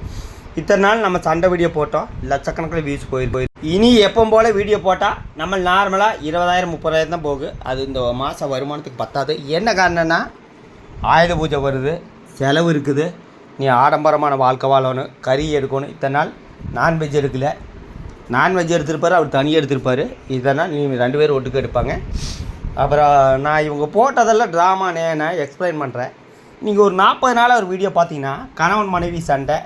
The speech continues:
லைவ் வீடியோ போட்டிருப்பாங்க. கணவன் பேட்டி கொடுக்கறது, மனைவி பேட்டி கொடுக்கறது.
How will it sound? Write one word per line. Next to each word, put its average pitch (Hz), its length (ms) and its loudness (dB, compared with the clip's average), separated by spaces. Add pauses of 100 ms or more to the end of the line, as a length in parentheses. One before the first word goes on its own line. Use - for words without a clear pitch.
லைவ் 147 300 2
வீடியோ 170 200 0
போட்டிருப்பாங்க. 143 480 -4 (100)
கணவன் 160 360 0
பேட்டி 143 260 0
கொடுக்கறது, 135 420 -2 (420)
மனைவி 156 440 0
பேட்டி 147 220 -2
கொடுக்கறது. 135 440 -2